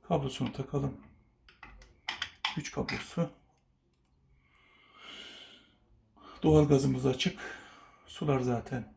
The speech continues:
bağlı. Bunlar, genelde bunlar arıza yapar. Satın alacağınız zaman işte bunların bir kısa boyu var.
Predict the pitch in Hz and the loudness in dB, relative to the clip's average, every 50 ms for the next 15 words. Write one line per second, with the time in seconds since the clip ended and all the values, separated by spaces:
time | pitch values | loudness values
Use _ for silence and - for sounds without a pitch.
0 | - - - 131 123 120 110 104 117 139 147 143 - - _ _ _ _ _ _ | -16 -6 -2 0 0 0 0 -2 -4 -6 -6 -8 -10 -18 _ _ _ _ _ _
1 | _ - - - - - - _ _ _ _ - - 165 160 185 220 214 - - | _ -20 -20 -20 -20 -20 -20 _ _ _ _ -6 -2 2 4 6 6 4 2 -2
2 | - - - - - - - - - - - - - _ _ - 156 156 165 160 | -10 -12 -12 -12 -14 -18 -20 -20 -20 -20 -20 -20 -20 _ _ 4 6 6 6 6
3 | 160 165 156 160 165 165 165 165 160 156 156 151 170 160 143 127 - 180 196 214 | 6 4 4 4 4 6 8 8 8 8 8 8 8 8 8 6 4 2 0 0
4 | - - - - _ _ _ _ _ _ - - - - 151 147 147 - 160 156 | -2 -8 -16 -20 _ _ _ _ _ _ -20 -20 -4 2 2 2 4 4 4 4
5 | 151 156 147 165 160 156 156 143 135 135 123 131 156 175 208 208 - - - - | 4 4 4 4 4 4 4 4 4 4 6 6 6 4 2 2 -2 -6 -6 -2
6 | 160 147 147 147 156 156 160 160 151 143 - - - - 165 151 156 151 139 127 | 0 2 2 4 4 4 4 2 0 -2 -4 -2 2 4 6 8 8 8 8 8
7 | 139 170 190 | 8 4 2